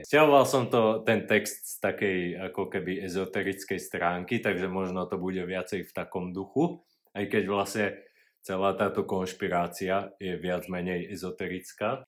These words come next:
Na Zemi sa objavuje nová ľudská rasa. Indigové deti.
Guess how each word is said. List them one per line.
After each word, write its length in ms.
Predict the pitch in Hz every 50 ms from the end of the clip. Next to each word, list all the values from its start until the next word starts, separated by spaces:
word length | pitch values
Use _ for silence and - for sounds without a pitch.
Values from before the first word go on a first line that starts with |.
| _ _ -
Na 240 | 92 92 98 98 95
Zemi 320 | 90 113 156 190 202 180
sa 240 | 185 - 156 123 123
objavuje 560 | 120 120 143 143 139 131 135 135 135 120 104
nová 320 | 104 104 107 117 131 131 123
ľudská 560 | 113 110 107 - - - - 120 113 107 95
rasa. 320 | 82 - - - - - _ _ -
Indigové 640 | - 113 123 147 180 196 165 175 165 151 151 143 117
deti. 400 | 98 95 85 - - - - -